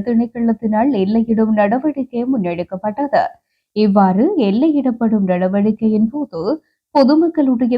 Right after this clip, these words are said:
விவசாய காணிகள் உட்பட பல காணிகள் வனவள திணைக்களத்தினுள் உள்வாங்கப்பட்டது. இதன் காரணமாக பொதுமக்கள் பெரும்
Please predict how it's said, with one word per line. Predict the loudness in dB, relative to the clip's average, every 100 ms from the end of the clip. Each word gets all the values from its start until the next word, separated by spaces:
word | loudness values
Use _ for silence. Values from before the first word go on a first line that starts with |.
| 0
விவசாய | 0 -2 -2 -4 0
காணிகள் | 0 0 -2 -2 -2
உட்பட | -2 -2 -2 0
பல | -2 0 2
காணிகள் | 2 0 -2 -2 0 0
வனவள | -2 -2 -2 -4 -2
திணைக்களத்தினுள் | -2 0 0 0 0 0 0 2
உள்வாங்கப்பட்டது. | 0 2 0 -2 -6 -6 -6 -6 -6 -8 _ _ _ -4
இதன் | 0 2 2
காரணமாக | 2 2 0 2 2 0 -2 -2
பொதுமக்கள் | 0 2 2 2 2 0 2
பெரும் | 2 2